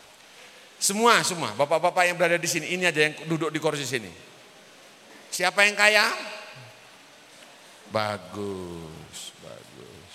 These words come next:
<laughs> Yang nggak angkat tangan itu mau saya panggil seharusnya kemari. Kalian di sini adalah kaya semua, jangan merasakan tidak kaya.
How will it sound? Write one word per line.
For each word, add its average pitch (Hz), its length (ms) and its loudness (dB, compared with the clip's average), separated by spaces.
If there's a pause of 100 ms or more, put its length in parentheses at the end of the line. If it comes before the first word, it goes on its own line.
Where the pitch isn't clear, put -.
(920)
<laughs> 117 560 -10 (1600)
Yang 117 320 -4
nggak 120 160 0
angkat 123 240 -4
tangan 135 320 -6
itu 135 160 -12
mau 143 160 -6
saya 135 160 -2
panggil 131 480 -4
seharusnya 120 400 -8
kemari. 101 360 -12 (1400)
Kalian 143 400 2
di 156 120 -2
sini 160 240 -2
adalah 156 200 0
kaya 156 320 4
semua, 165 320 -2
jangan 151 320 0
merasakan 156 720 -2
tidak 147 280 -6
kaya. 151 320 2